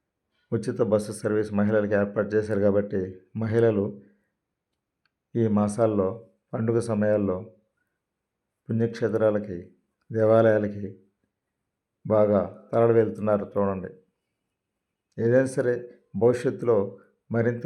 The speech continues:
రద్దీ పెరిగే అవకాశం ఉంది కాబట్టి పల్లె వెలుగు బస్సుల్ని మరిన్ని పెంచాలని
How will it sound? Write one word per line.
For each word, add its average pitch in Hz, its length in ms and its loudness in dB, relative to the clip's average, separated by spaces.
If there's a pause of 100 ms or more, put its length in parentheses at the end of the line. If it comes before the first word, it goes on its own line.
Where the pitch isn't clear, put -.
రద్దీ 107 300 0
పెరిగే 113 260 2
అవకాశం 104 340 0
ఉంది 107 160 -6
కాబట్టి 104 380 0 (420)
పల్లె 113 240 2
వెలుగు 117 260 4
బస్సుల్ని 107 360 -2 (160)
మరిన్ని 107 380 0
పెంచాలని 104 560 0